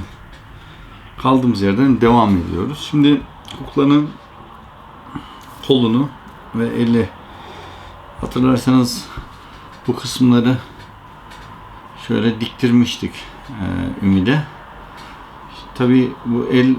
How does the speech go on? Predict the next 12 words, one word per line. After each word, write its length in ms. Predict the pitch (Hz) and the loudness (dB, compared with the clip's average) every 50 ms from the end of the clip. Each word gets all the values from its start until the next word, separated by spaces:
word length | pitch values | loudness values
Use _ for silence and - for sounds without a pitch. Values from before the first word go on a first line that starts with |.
| 117 - - | -2 -8 -12
kısımlarının, 680 | 120 - - 123 120 113 110 110 110 120 131 143 147 147 - - - - - - - - - - - - - - - - - - - - - - - - - - - - - - - - - | -10 -4 0 2 2 2 2 2 4 4 4 2 2 -2 -8 -16 -20 -20 -20 -20 -20 -20 -20 -20 -20 -20 -20 -20 -20 -20 -20 -20 -20 -20 -20 -20 -20 -20 -20 -20 -20 -20 -20 -20 -18 -12 -8
e, 180 | 98 95 95 | -6 -4 -4
şu 200 | 95 - - 120 - | -6 -8 -10 -14 -4
kenarlarına 680 | - 131 127 127 123 123 120 117 117 117 113 117 131 | -2 0 2 2 4 4 4 4 4 4 4 4 4
makine, 460 | 131 123 123 120 123 - 131 131 123 113 101 - - - - - - - - 127 | 4 4 2 0 0 0 2 2 2 0 -2 -8 -14 -20 -20 -20 -20 -16 -12 -10
e, 100 | 110 104 101 101 101 | -8 -8 -8 -8 -4
girse 480 | 104 117 120 117 - - - 151 147 131 - - - - - - - - - - - | 0 0 0 0 -2 -4 -2 -2 -2 -2 -4 -10 -18 -20 -20 -20 -20 -20 -20 -20 -20
şu 160 | - - 123 - | -20 -20 -18 -16
tüylerin 480 | - - 131 131 127 120 127 127 123 120 | -4 0 2 4 4 4 4 4 4 2
tamamını 600 | 120 - 131 131 123 117 107 107 113 117 139 147 135 131 120 | 2 2 2 2 2 2 2 0 2 2 2 0 0 -4 -6
içine 340 | 127 123 - - 135 135 117 | -4 -4 -2 2 2 2 2
alır 360 | 104 92 98 123 143 - | 2 2 0 -2 -4 -6